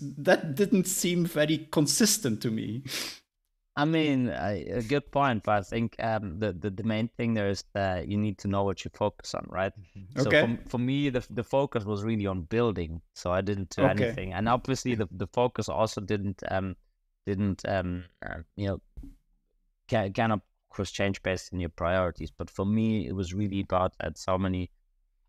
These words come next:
Speaker 2: ideas in, in my mind, and I really said, "Okay, um, I wanna invest and build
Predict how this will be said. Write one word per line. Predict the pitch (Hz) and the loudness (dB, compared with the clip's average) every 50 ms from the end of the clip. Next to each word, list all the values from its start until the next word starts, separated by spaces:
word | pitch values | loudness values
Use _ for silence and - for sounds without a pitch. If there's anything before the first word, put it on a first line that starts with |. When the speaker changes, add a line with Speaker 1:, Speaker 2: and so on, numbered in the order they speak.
| _ _ _ _ _ _ _ _ - | _ _ _ _ _ _ _ _ -6
Speaker 2:
ideas | 101 104 95 107 113 113 113 110 104 101 - - | -6 -4 0 2 4 4 6 4 4 2 -2 -4
in, | - 95 87 - | -4 -4 -2 -2
in | - 95 | -2 -2
my | 95 90 | -2 0
mind, | 90 92 98 101 107 104 - - | 2 4 4 4 4 0 -2 -2
and | 95 | -2
I | 92 90 90 | -2 -2 -2
really | 90 98 101 98 101 101 101 104 98 - - | -2 -2 -2 0 0 0 -2 -2 -4 -6 -10
said, | - - - 90 - - | -10 -6 -6 -6 -6 -6
"Okay, | - - - 90 90 92 92 - - - _ _ - | -8 -4 -2 -2 0 0 -2 -4 -8 -12 _ _ -8
um, | 82 85 82 80 85 82 80 - _ _ _ _ _ - | -4 -4 -2 -2 -2 -4 -6 -8 _ _ _ _ _ -6
I | 98 95 | -4 -2
wanna | 95 95 92 90 85 82 80 - _ _ | 0 0 0 -2 -4 -6 -10 -14 _ _
invest | - 95 95 104 110 101 - - - | -6 -2 0 2 2 2 0 -2 -2
and | 90 90 | -2 0
build | 87 95 95 95 90 | 0 0 0 0 0